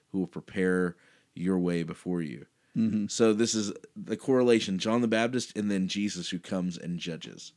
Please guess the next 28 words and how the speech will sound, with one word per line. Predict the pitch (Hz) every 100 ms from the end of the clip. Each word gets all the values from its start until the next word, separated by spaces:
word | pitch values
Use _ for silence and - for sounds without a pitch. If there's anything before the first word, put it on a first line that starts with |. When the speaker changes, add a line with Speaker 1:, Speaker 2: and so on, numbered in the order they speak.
| -
Speaker 2:
Yes. | 113 104 - - -
Speaker 1:
Right. | 101 104
Speaker 2:
This | 226
is | 233
part | 220 214
of |
the, | 147 135 202 185 - -
of | 143 123
the |
stuff | - 151 127
that | 117
really | 143 135
makes | 123 113 -
the |
Bible | 120 110 107
cool, | - 110 104
because | - 139 135 95
Speaker 1:
Yeah. | 90 80 - _ _ _ _ _ -
Speaker 2:
i-, | 147 -
if, | 202 220 - - -
if | 180 160
you | 170 185
really | 180 202 196
do | 196
your | 208
homework, | 156 139 143 175
you'll | 151
realize | 156 135 120 113 131 156